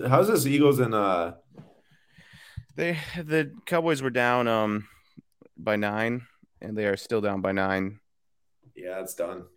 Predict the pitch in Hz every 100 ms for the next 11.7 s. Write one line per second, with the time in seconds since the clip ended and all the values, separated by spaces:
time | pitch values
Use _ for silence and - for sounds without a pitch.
0 | - 113 104 131 123 113 110 107 - 107
1 | 95 104 95 101 87 - 98 - 113 107
2 | 101 110 104 104 104 101 - 98 92 104
3 | 104 95 92 90 - 101 95 - 101 110
4 | 104 101 95 - - _ - 101 92 101
5 | 95 - 101 - 101 98 - 107 98 95
6 | 95 - 92 - 87 87 90 95 90 98
7 | - 92 90 131 110 101 - 131 131 131
8 | 123 123 127 131 127 127 117 110 110 110
9 | - - 110 104 98 101 95 98 98 98
10 | 98 92 92 - 107 101 92 85 92 82
11 | 76 - 87 80 78 67 67